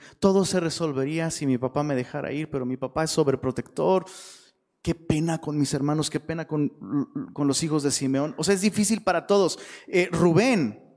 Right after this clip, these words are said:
la última vez que se tocó el tema, Rubén dijo, "Pues matas a, a mis dos hijos". O sea, el, el, el tema es complicado. ¿Hay temas así en tu familia? ¿O te ha pasado que hay circunstancias y todo mundo sabe que algo está pasando y algo se tiene que hacer?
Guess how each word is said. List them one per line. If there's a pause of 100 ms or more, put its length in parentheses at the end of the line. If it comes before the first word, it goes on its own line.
(280)
la
última
vez
que
se
tocó
el
tema,
Rubén
dijo,
"Pues
matas
a, (200)
a
mis
dos
hijos".
O
sea, (540)
el,
el,
el
tema
es
complicado. (240)
¿Hay
temas
así
en
tu
familia?
¿O
te
ha
pasado (380)
que
hay
circunstancias
y (380)
todo
mundo
sabe
que
algo
está
pasando
y
algo
se
tiene
que
hacer?